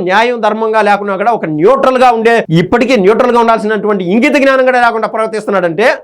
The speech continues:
ఇప్పటికైనా మన ఆంధ్ర రాష్ట్ర ప్రజలు గుర్తుపెట్టుకోవాలా, ఇటువంటి జర్నలిస్టుల్ని వెలేయాలా మన ఆంధ్ర రాష్ట్రం నుంచి. ఇప్పుడు వీళ్ళు చెప్పినటువంటి లాజిక్, అమరావతిలో వేశ్యలు, ఈ సెక్స్ వర్కర్లు ఎక్కువ ఉన్నారన్నారు కదా, సీదా ఒకే క్వశ్చన్, జగన్మోహన్ రెడ్డి గారు ఆయన సతీమణి ఎక్కడున్నారు?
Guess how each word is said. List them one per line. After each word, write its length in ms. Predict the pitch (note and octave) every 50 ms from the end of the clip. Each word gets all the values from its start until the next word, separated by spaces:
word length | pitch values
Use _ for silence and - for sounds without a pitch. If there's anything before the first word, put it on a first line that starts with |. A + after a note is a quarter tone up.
| - _ -
ఇప్పటికైనా 520 | E3+ G3 G3 - A#3 A#3+ A#3+ C4 C4 B3+
మన 140 | B3 A3 G3+
ఆంధ్ర 260 | G3 G#3+ A3 A#3 A#3+
రాష్ట్ర 240 | - A3+ - - G#3+
ప్రజలు 260 | E3+ G#3 G3 A3 B3+
గుర్తుపెట్టుకోవాలా, 800 | A#3+ G3 - G#3 - - A#3 A3 A3 G#3+ G#3 A3 A3 G#3 G#3+ A3
ఇటువంటి 560 | G#3+ G3+ F3 G#3 G#3+ G#3 G3 G#3+ G3+ F3+ D3+ C#3+
జర్నలిస్టుల్ని 840 | C#3+ C3+ E3+ G3 A3 A#3+ B3 A#3 G#3 G#3+ G#3 G#3+ G#3+ G#3 A3 C#4 D4+ - - - _ -
వెలేయాలా 480 | C#3+ D#3+ G#3 A#3 A#3+ B3 A#3 G#3+ G#3+
మన 180 | G#3 G3+ F#3+ F#3
ఆంధ్ర 200 | F#3+ G3 G3 G3+
రాష్ట్రం 280 | G3+ G3 F#3 - F3+
నుంచి. 300 | F3 E3 - D3+ A#2+ - - _ _ _ _ _ -
ఇప్పుడు 260 | F#3 F3 - C#4 C#4+
వీళ్ళు 220 | C4+ B3 A#3 G#3
చెప్పినటువంటి 420 | A3+ G#3 G#3+ B3+ B3 A#3+ A#3+ G#3+ G3+
లాజిక్, 380 | F3 F3+ G3+ A3 A3 G#3+ G#3
అమరావతిలో 960 | A3 F3 E3+ G3+ A3+ B3+ C4 B3+ B3 B3 G#3 G3 G3+ F#3+ E3 D#3+ F#3 A3 C#4 C#4 C#4 - _ -
వేశ్యలు, 680 | D3 E3+ G#3+ A3+ A3 A3+ A3 G#3 G3+ G3 G#3 G#3 G#3 - - -
ఈ 140 | E3+ F3+ F3
సెక్స్ 340 | - - F#3+ F#3+ F#3+ - B3
వర్కర్లు 380 | A#3 A3+ A3 - A3 G3+ G3
ఎక్కువ 160 | F#3 F#3 -
ఉన్నారన్నారు 360 | G#3+ G#3 G3 F3+ D#3+ D#3+ D3 C#3+
కదా, 240 | D3 E3 G#3+ B3 B3 -
సీదా 540 | - - - G3 G3+ A3 A#3+ C#4 D4+ E4+ F4+
ఒకే 240 | C#4 - - - A#3
క్వశ్చన్, 300 | G3 G#3+ G#3 A3 E3 C#3+ - - _
జగన్మోహన్ 500 | F3+ F#3+ G3 A#3+ B3+ B3+ B3+ B3 A#3+ A#3
రెడ్డి 180 | A3 G#3+ G3+ G#3+
గారు 200 | G#3+ A3 A3+ C4+
ఆయన 220 | C4 A3 G#3 G3+
సతీమణి 460 | - G#3+ G#3 G3+ B3+ A#3 A#3 B3+ C4
ఎక్కడున్నారు? 640 | A3+ G3+ G3 - G#3 G3+ F#3+ F#3+ F#3 F3 F3 F3 F3